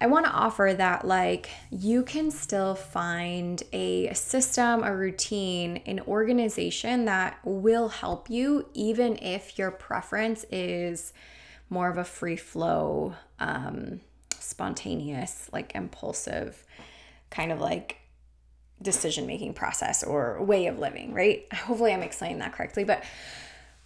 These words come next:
um, I just wanna, like, present that, like, we all have leans for sure, and there is also ways for us to still thrive and still be okay, leaning into areas that we're not naturally,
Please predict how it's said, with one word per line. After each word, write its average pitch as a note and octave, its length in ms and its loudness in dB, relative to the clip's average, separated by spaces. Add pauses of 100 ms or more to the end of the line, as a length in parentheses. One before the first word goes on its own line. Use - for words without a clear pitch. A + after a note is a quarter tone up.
um, A3+ 300 10 (240)
I B3+ 100 12
just C#4+ 220 10
wanna, D#4 240 8
like, A3 220 8
present G#3+ 420 4
that, F3+ 260 4
like, F#3 280 6 (260)
we B3+ 180 8
all A3 240 6
have B3 280 4
leans F#3 720 2
for G#3+ 440 2
sure, A#3 800 2 (320)
and G#3 520 4
there G#3+ 320 2
is G#3 120 0
also G3+ 400 2
ways F3 320 2
for - 260 -2
us - 260 -2 (160)
to F3 360 -2
still G3 640 2
thrive F#3 760 2
and F#3+ 160 -2
still - 300 -2
be E3+ 200 0
okay, F3+ 580 0
leaning G3+ 400 -2
into F#3+ 260 -6
areas F3 340 -2
that - 120 -4
we're F3 100 -4
not F3 280 -6
naturally, E3+ 1000 -2